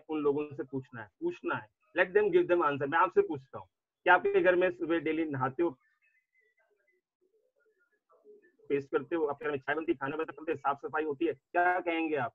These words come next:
यस, बिल्कुल। तो नए लोग भी यही कहेंगे, यस। कहाँ से लाते हो? सबसे पहले हमारा easy होता है घर के पड़ोस की दुकान से।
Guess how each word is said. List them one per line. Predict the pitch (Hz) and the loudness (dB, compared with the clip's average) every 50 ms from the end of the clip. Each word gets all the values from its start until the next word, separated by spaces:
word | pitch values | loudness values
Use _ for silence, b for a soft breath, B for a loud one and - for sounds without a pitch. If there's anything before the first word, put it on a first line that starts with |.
| _ _ 123 | _ _ -4
यस, | 131 143 143 135 135 120 | -2 -2 -2 -2 -4 -6
बिल्कुल। | 123 135 135 127 139 143 123 123 - _ _ _ _ _ _ | -6 -6 -6 -4 -4 -6 -6 -6 -10 _ _ _ _ _ _
तो | 131 | -6
नए | 131 143 151 170 | -2 0 2 4
लोग | 175 180 175 165 | 4 2 2 0
भी | 175 175 | 0 4
यही | 170 170 175 175 170 | 6 8 8 8 6
कहेंगे, | 160 160 160 156 147 143 | 2 0 -2 0 0 0
यस। | 131 131 - _ _ _ _ | 0 0 -4 _ _ _ _
कहाँ | 226 214 214 254 269 | -2 0 2 0 2
से | 277 233 | 4 4
लाते | 208 180 165 139 156 175 | 4 4 2 2 2 0
हो? | 147 117 - - _ _ _ | 0 0 -4 -10 _ _ _
सबसे | - 233 - 240 214 | -2 -2 0 2 2
पहले | 185 - 196 | 4 6 4
हमारा | 185 180 180 180 185 | 4 4 2 2 2
easy | 170 170 160 170 190 | 2 2 2 0 0
होता | 175 147 - 170 | 0 0 0 -2
है | 156 | -2
घर | 139 131 123 139 131 | -2 -4 -6 -6 -4
के | 139 160 | -4 -6
पड़ोस | 135 - 139 139 135 135 | -4 -2 -2 -2 0 -2
की | 160 | -6
दुकान | 135 131 131 - 139 139 135 | -8 -8 -6 -4 -2 -2 -2
से। | 131 127 107 | -4 -8 -12